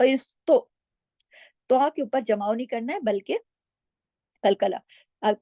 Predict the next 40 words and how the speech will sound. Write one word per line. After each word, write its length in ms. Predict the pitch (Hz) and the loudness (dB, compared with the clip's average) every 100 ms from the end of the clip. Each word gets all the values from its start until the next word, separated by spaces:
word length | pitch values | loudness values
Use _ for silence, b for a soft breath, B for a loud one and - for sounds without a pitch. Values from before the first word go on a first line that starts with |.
| - | -6
आ-, 120 | - - | -6 0
आगे 200 | 233 269 | 0 0
देखिए, 280 | 269 247 381 | -4 -2 -2
व 300 | 214 240 277 | -2 -2 -2
मा, 180 | 269 233 226 180 - _ - | 0 2 2 2 -2 _ -8
व 180 | 180 247 415 440 _ | -2 -2 -4 -12 _
बारीक 380 | 202 180 190 202 | -4 -4 -6 -4
है, 140 | 285 453 - - | -2 -2 -6 -4
मा 160 | 202 180 | -2 0
भी 120 | 233 | 0
बारीक 320 | 208 214 262 | 0 0 0
है, 80 | 349 | 0
लेकिन 300 | 254 233 220 | -2 0 -2
मा, 120 | 185 - | -2 0
वा 120 | 202 | 2
के 100 | 220 | 2
साथ 180 | 269 240 | -2 -2
अलिफ 180 | 233 240 | -2 -2
नहीं 200 | 233 370 | -2 -4
है, 80 | 220 - | -4 -2
मा 120 | 202 | -2
के 100 | 214 | -2
साथ 240 | 202 185 | -4 0
अलिफ 240 | 277 339 - | 2 2 0
है। 100 | 311 B B B _ | -6 B B B _
वा 160 | 226 233 226 | 2 2 2
एक 200 | 226 320 | 0 -2
हरकत, 280 | 302 427 427 | -4 -6 -6
मा 180 | 220 196 | -6 -6
दो 160 | 185 196 | -4 -4
हरकत। 340 | 202 - 147 - _ - | -4 -6 -10 -10 _ -14
व 200 | 220 294 294 | -4 -2 0
मा 160 | 254 254 254 247 247 _ _ _ _ - | 2 4 4 2 -4 _ _ _ _ 0
तफ़अलू, 920 | 233 233 226 - 269 285 262 262 254 - _ | 0 0 -10 -6 -2 0 -2 -6 -6 -10 _
तफ़अलू, 1200 | 294 359 - - - 269 294 254 247 254 254 262 254 _ | 0 0 -4 -14 -4 0 2 0 -6 -4 -2 -2 -6 _
देखिए 280 | 208 202 247 - | -4 -2 -4 -2
तफ 240 | 277 277 269 - _ _ _ | 2 2 2 -14 _ _ _
जमाव 300 | 202 190 196 | -2 2 0
के 80 | 196 | 0
साथ, 180 | - | -6